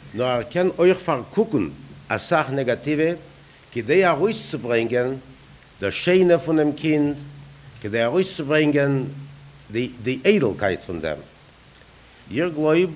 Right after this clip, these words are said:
אז חברוביץ געהערט צו דער צווייטער קאטעגאריע. חברוביץ אין דער סאך פון זיינע ארטיקלען און דער סאך פון זיין שרייבן און אין די פארשידענע מעטאמארפאזן פון זיין שרייבן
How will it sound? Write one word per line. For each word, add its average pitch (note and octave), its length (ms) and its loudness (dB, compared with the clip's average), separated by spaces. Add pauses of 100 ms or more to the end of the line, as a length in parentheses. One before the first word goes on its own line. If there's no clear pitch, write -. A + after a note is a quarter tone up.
(160)
אז A#2+ 340 -2
חברוביץ B2+ 680 -2
געהערט C#3 360 -4
צו - 120 -14
דער C3+ 120 -2
צווייטער C#3 400 -2
קאטעגאריע. B2+ 680 0 (1300)
חברוביץ C#3 640 -2 (100)
אין F#2+ 80 -8
דער F2 80 -4
סאך D3 380 -2
פון C3+ 120 -4
זיינע A#2 360 0
ארטיקלען B2 580 -4 (100)
און E2 100 -12
דער D2+ 100 -8
סאך C3+ 280 -2 (100)
פון B2 140 -6
זיין A#2 140 -4
שרייבן A2+ 560 0 (580)
און G#2 160 -2
אין G2+ 120 -4
די G#2+ 80 -4
פארשידענע D3 800 0
מעטאמארפאזן B2+ 920 -4
פון C3+ 200 -4
זיין A2+ 160 0
שרייבן B2+ 480 2